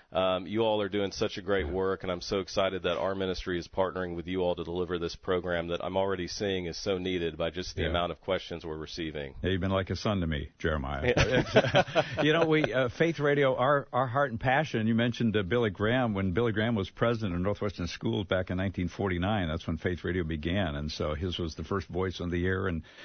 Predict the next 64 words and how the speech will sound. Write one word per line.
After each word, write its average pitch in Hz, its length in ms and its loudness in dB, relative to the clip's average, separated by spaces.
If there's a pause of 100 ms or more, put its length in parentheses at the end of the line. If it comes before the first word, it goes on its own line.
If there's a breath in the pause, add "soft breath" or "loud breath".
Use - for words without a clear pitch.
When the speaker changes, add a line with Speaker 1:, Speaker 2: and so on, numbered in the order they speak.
(160 loud breath)
Speaker 2:
and 110 360 2
over 117 180 4
Speaker 1:
Wow. 113 60 2
Speaker 2:
that 117 200 4
time, 117 540 4
that, 110 220 4 (160)
that 110 260 2
heart 123 320 2 (100)
about 104 300 2
what 104 180 0
the 101 60 -2
Bible 117 380 2
says 107 500 2
and 87 180 -4
proclaiming 117 520 0
that 104 200 2
has 85 160 -2
been 98 200 -2
a-, 92 280 -2
at 98 160 -4
the - 100 -4
center 113 240 0
of 98 80 -2
our 104 120 2
mission. 101 480 0 (540 loud breath)
Uh, 95 80 2
we 98 140 2
talk 104 300 0
about 90 260 2
not 98 180 0
only 98 220 2
to 82 240 -2
lead 101 380 0
people 101 340 -2
to - 160 -8
Christ, 104 400 0
to - 60 -6
introduce 95 420 0
them 117 180 0
to 92 80 -2
Jesus, 92 420 -2
but 87 120 -2
then 98 160 -2
to 90 60 -2
help 98 200 -2
people 87 360 -4 (120)
grow 104 460 2
in 92 140 -2
their 90 160 0
faith, 87 300 -2
to - 60 -8
nurture 107 400 0
them 95 200 -2
in 82 80 -4
their 78 140 -2
faith 73 340 -4
through 82 260 -2
all 90 220 0
that - 100 -6
we 85 100 0
do 87 220 0
on 82 160 -2
media. 90 320 0
And 80 140 -2